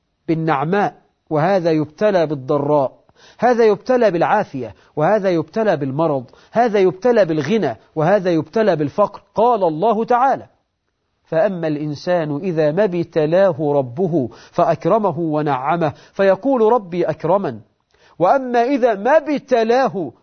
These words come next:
فقدر عليه رزقه فيقول ربي أهانن". كلا. السؤال: ولكن ما سبب هذه الكوارث من وجهة نظر الشريعة؟ ما سبب هذه الحوادث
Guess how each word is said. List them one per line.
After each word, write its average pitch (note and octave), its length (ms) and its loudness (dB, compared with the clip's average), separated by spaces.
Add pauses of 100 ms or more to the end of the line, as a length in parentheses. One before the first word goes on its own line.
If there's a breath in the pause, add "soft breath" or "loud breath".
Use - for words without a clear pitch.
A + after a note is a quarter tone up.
فقدر F#3 460 -2
عليه E3+ 540 0
رزقه F3 400 -2 (160)
فيقول F3 520 0
ربي E3 500 0
أهانن". G#3+ 520 0 (140)
كلا. D3 440 -2 (1300)
السؤال: D#3 420 -2 (1040)
ولكن F#3+ 480 -2 (680 soft breath)
ما A3 260 2
سبب G#3 400 0
هذه F3 440 0
الكوارث F3+ 640 0 (240)
من D3+ 180 -2
وجهة D#3 520 0
نظر E3 300 0
الشريعة؟ D3 640 -4 (1300 soft breath)
ما F3 220 4
سبب G#3+ 380 2
هذه F#3+ 480 0
الحوادث G3 760 0